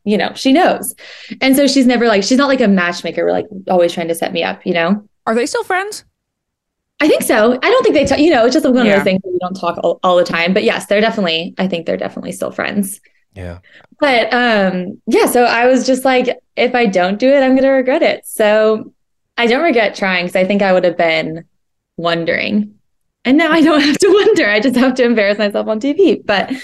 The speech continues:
Speaker 3: Yeah.
Speaker 1: it was great.
Speaker 3: Don't
Speaker 1: It was
Speaker 3: we
Speaker 1: one
Speaker 3: all?
Speaker 1: of those, like, fun things to look back on. It was hilarious. Everyone laughs at me in, on, in my family and friends, and it's,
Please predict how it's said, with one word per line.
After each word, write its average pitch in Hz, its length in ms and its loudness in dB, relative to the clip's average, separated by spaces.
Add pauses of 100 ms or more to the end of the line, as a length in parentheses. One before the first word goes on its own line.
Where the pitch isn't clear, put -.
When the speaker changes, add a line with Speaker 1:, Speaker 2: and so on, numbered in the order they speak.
(100)
Speaker 3:
Yeah. - 240 -6 (280)
Speaker 1:
it 302 160 2
was 370 140 2
great. 190 300 -2
Speaker 3:
Don't 254 120 0
Speaker 1:
It 285 60 4
was 320 100 4
Speaker 3:
we 294 40 2
Speaker 1:
one 277 120 4
Speaker 3:
all? 262 60 4
Speaker 1:
of 262 60 4
those, 262 100 0
like, - 140 -4 (220)
fun 196 180 0
things 190 380 -8
to 214 100 -4
look 185 220 0
back 185 200 -6
on. 175 140 -4
It 175 100 -2
was 185 160 0
hilarious. 165 840 0 (120)
Everyone 185 400 -2
laughs 165 280 -6
at 170 60 -4
me 170 180 -4
in, 170 200 -6 (160)
on, 185 220 -6
in 190 100 2
my 175 120 -2
family - 300 -6
and - 100 -6
friends, 190 300 -6
and - 140 -6
it's, - 380 -12